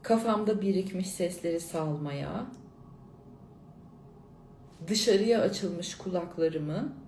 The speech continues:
içeriye doğru almaya alan açıyorum. Hiçbir şey yapmaya çalışmadan bir süre burada sessizlikte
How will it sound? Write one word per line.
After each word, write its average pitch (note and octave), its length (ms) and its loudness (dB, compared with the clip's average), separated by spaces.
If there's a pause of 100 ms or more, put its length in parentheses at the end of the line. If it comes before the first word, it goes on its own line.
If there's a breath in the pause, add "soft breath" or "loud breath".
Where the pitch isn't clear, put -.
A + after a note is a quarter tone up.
içeriye G3 640 4
doğru C#3 400 -2
almaya D3 600 -2 (1800)
alan G3 280 6
açıyorum. D3+ 520 -4 (760)
Hiçbir G3 480 4
şey E3 220 -2
yapmaya C#3+ 420 -2
çalışmadan G#3 840 -2 (460 loud breath)
bir B3+ 420 0
süre E3 480 0
burada G3+ 600 0
sessizlikte E3 1000 -2